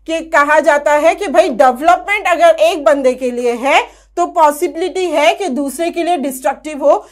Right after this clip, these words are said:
या दूसरे के लिए वो डेवलपमेंट हो ही ना। क्लियर है? तो क्या क्या चीजें हमने देख ली है? हमने देख लिया है डेवलपमेंट का डेफिनेशन, हमने देख लिया है कि डिफरेंट पीपल का डिफरेंट डेवलपमेंटल गोल होता है, और हमने ये भी देख लिया है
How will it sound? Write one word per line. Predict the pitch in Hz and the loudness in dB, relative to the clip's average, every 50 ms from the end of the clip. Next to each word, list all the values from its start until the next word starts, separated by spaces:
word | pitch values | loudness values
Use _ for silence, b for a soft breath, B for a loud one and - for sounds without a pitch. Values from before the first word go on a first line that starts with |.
| B B - | B B 0
या | 339 381 | 2 2
दूसरे | 311 240 302 311 311 311 359 381 | 2 0 -4 -6 -4 -4 -6 -6
के | 359 359 | -6 -6
लिए | 349 403 | -6 -6
वो | 359 415 | -6 -6
डेवलपमेंट | 359 269 320 277 247 311 330 320 349 381 440 - | -2 -2 -2 -2 -2 -4 -6 -6 -4 -6 -6 -6
हो | - - 254 247 | -6 -8 -6 -4
ही | 277 247 302 285 | -4 -2 -4 -6
ना। | 240 185 - _ _ _ _ _ _ _ _ _ _ _ _ _ _ _ _ _ _ _ _ _ _ _ _ _ _ _ _ _ _ _ _ _ _ - | -6 -10 -14 _ _ _ _ _ _ _ _ _ _ _ _ _ _ _ _ _ _ _ _ _ _ _ _ _ _ _ _ _ _ _ _ _ _ -6
क्लियर | 285 294 311 320 320 | -2 0 0 2 2
है? | 339 339 415 480 b b b b | 2 0 0 -2 b b b b
तो | 359 359 | -6 0
क्या | 359 381 370 | 2 2 2
क्या | 370 415 453 | 2 2 0
चीजें | 480 466 403 370 403 440 | 0 0 -2 -4 -2 -2
हमने | 466 415 381 403 427 | -2 -2 -2 -4 -6
देख | 339 370 359 349 | -4 -6 -6 -4
ली | 370 381 381 | -4 -2 0
है? | 403 403 392 453 440 | 2 2 2 2 0
हमने | 359 330 330 349 | 0 -2 -2 -2
देख | 349 339 330 320 | -2 -4 -4 -4
लिया | 339 330 349 349 | -4 -2 -2 0
है | 349 370 359 359 | 0 0 0 0
डेवलपमेंट | 349 320 269 302 311 302 302 320 320 311 | 0 -2 0 -2 -4 -4 -4 -6 -4 -2
का | 294 | -4
डेफिनेशन, | 269 247 240 233 302 294 349 359 359 349 - 415 453 523 508 b b b b | -4 -4 -6 -8 -8 -8 -6 -6 -8 -6 -6 -6 -6 -6 -8 b b b b
हमने | - 359 427 440 466 523 | -2 0 0 2 0 0
देख | 539 - 392 415 392 440 | 0 0 -2 -6 -6 -4
लिया | 381 381 392 370 370 | -4 0 0 0 0
है | 381 392 392 | 2 0 -2
कि | 427 392 415 | -2 -4 -6
डिफरेंट | 285 254 302 294 294 370 403 415 427 | -6 -6 -8 -8 -6 -6 -6 -4 -2
पीपल | 370 339 349 349 359 359 | -2 -4 -2 -2 -2 -2
का | 349 359 359 | 0 -2 -4
डिफरेंट | 285 269 285 - - 339 349 339 | -4 -4 -8 -6 -4 -4 -2 0
डेवलपमेंटल | 330 285 254 277 285 262 294 302 294 - 302 285 | -2 -2 -2 -4 -6 -4 -6 -6 -2 -2 -2 -2
गोल | 226 220 254 285 330 | 2 4 4 4 4
होता | 349 359 349 349 349 | 2 0 0 2 0
है, | 330 330 339 381 415 508 494 b b b b - | 0 2 2 0 0 0 -2 b b b b 2
और | 330 330 | 2 4
हमने | 339 349 349 370 392 | 4 2 0 -2 -4
ये | 370 294 262 285 294 | -4 -4 0 0 0
भी | 277 262 381 480 | 2 2 0 0
देख | 466 466 440 427 427 | 0 -2 -4 -4 -4
लिया | 349 370 370 349 | -4 -2 0 0
है | 339 330 330 330 392 | 0 2 2 2 2